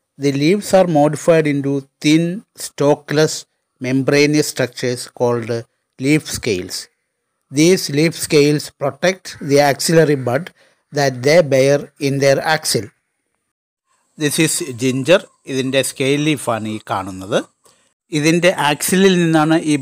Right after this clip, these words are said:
ബ്രാഞ്ച് എറൈസ് ചെയ്തത്. ആ ബ്രാഞ്ച് ബഡായിരുന്നപ്പോൾ അതിനെ പ്രൊട്ടക്റ്റ് ചെയ്യുക എന്നുള്ളതായിരുന്നു അതിൻ്റെ ഫങ്ഷൻ. Scale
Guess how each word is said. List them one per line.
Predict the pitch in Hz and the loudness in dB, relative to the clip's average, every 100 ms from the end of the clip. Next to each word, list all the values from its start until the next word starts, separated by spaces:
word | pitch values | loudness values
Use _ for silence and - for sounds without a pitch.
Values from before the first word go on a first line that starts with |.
| 131 | 0
ബ്രാഞ്ച് | 123 127 131 202 330 - - _ _ _ 139 | 0 0 -2 -2 -2 -6 -20 _ _ _ -2
എറൈസ് | 135 131 - - | 0 0 -4 -8
ചെയ്തത്. | 104 90 98 202 - _ _ _ _ - | -10 -8 -4 -4 -6 _ _ _ _ -6
ആ | 160 190 | -2 -2
ബ്രാഞ്ച് | 143 135 139 127 151 - 127 | 0 0 0 0 -2 0 -2
ബഡായിരുന്നപ്പോൾ | 127 143 151 127 123 - 143 | -2 2 0 0 -4 -6 -6
അതിനെ | 117 117 | -6 -8
പ്രൊട്ടക്റ്റ് | 113 - 127 175 131 | -10 -10 -10 -6 -4
ചെയ്യുക | 117 120 117 | -4 -4 -4
എന്നുള്ളതായിരുന്നു | 104 104 98 98 92 95 160 - - | -6 -10 -10 -10 -12 -8 -8 -8 -10
അതിൻ്റെ | 117 113 110 - - 170 | -8 -2 -2 -2 -4 -2
ഫങ്ഷൻ. | 156 - - _ _ _ - | 0 0 -2 _ _ _ -2
Scale | 139 143 | 2 4